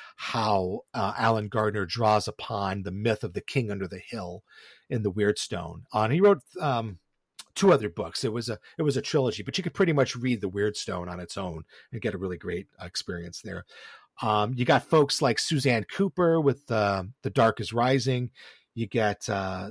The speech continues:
Joan Aiken, who wrote The Wolves of Willoughby Chase. Um, Roald Dahl. Uh, I mean, e-, everybody knows Roald Dahl mainly from the, like, the Willy Wonka, the Charlie and the Chocolate Factory. But this is,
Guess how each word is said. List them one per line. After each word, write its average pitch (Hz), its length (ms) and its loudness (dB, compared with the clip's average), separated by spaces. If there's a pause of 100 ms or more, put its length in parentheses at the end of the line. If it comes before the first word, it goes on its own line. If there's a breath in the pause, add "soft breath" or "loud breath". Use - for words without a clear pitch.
Joan 117 380 4
Aiken, 127 340 2
who 110 60 -2
wrote 110 240 2
The 95 80 -12
Wolves 113 360 0
of 104 120 -10
Willoughby 95 280 -6
Chase. 151 680 2 (400 soft breath)
Um, 95 480 -2 (340)
Roald 113 400 2
Dahl. 135 540 4 (600 soft breath)
Uh, 104 520 -4 (200)
I 107 140 -8
mean, 104 140 -4
e-, - 20 4
everybody 110 540 0
knows 104 360 2
Roald 107 540 -6
Dahl 110 420 0
mainly 110 380 -2
from 95 280 -10
the, 92 180 -8 (320 soft breath)
like, 110 100 -2
the - 100 -4
Willy 120 240 4
Wonka, 107 540 2
the 98 80 -12
Charlie 107 400 -4
and 95 80 -8
the 95 60 -16
Chocolate - 360 -6
Factory. 104 440 -8 (460 soft breath)
But 107 200 0
this - 220 0
is, 107 420 0